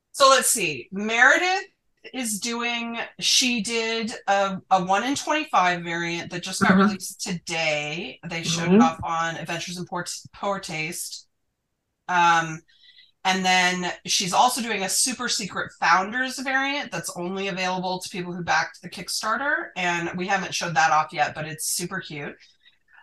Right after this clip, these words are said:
Speaker 1: Maddie De Ulias did a gorgeous one inspired by some of Meredith's visuals. That one just released on Adventures in Poor Taste today, too. I think that's a one in ten.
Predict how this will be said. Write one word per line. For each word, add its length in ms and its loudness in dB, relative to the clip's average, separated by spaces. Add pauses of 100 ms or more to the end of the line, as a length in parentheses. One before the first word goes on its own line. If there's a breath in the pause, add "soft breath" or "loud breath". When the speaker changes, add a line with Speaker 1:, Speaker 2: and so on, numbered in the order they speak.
Speaker 1:
Maddie 520 4
De 160 -6
Ulias 600 -6
did 420 -2
a 120 -2
gorgeous 1040 -2
one 380 -2
inspired 580 0
by 140 -2
some 260 -4
of 260 -6
Meredith's 480 -2
visuals. 600 -6
That 200 6
one 140 -4
just 240 -4
released 380 -8
on 320 -2
Adventures 420 -8
in 100 -8
Poor 160 -8
Taste 320 -10
today, 200 -6
too. 220 -6
I 80 -2
think 200 -10
that's 220 -2
a 80 -6
one 180 -2
in 160 -4
ten. 520 -4